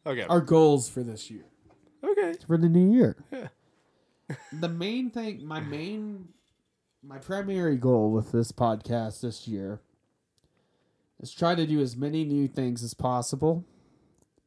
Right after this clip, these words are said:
Speaker 2: while staying true to what the podcast does.
Speaker 1: Yeah, I think that's fair.
Speaker 2: And
Speaker 1: Um, I think, uh, here's, here's what I'll throw out.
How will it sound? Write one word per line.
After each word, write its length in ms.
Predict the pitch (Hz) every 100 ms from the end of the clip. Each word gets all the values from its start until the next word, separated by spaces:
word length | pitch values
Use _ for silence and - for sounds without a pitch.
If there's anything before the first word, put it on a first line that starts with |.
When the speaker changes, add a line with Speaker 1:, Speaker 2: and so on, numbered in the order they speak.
| _ _ _ _ _ _ _ _ _ _ _ _ _ _ _ _
Speaker 2:
while 200 | 131 120
staying 520 | - - 143 143 135
true 440 | 127 - 135 120 113
to 140 | 117
what 180 | 117 -
the 80 | 107
podcast 680 | 117 110 101 113 104 -
does. 500 | - 90 110 120 - _ _ _ _
Speaker 1:
Yeah, 240 | 107 104 117 - _ _ _ _ -
I 40 |
think 180 | 113 120
that's 200 | 113 -
fair. 280 | - 135 135
Speaker 2:
And 640 | 131 127 127 123 120 - _ _ _ _ _
Speaker 1:
Um, 560 | - 117 117 113 113 104 _
I 140 | - 139
think, 440 | - 160 147 131
uh, 400 | 143 139 139 135 117 - _ _ _ - -
here's, 200 | 151 139
here's 200 | - 143 139
what 120 | 135
I'll 100 | 131
throw 240 | - 120
out. 220 | 104 92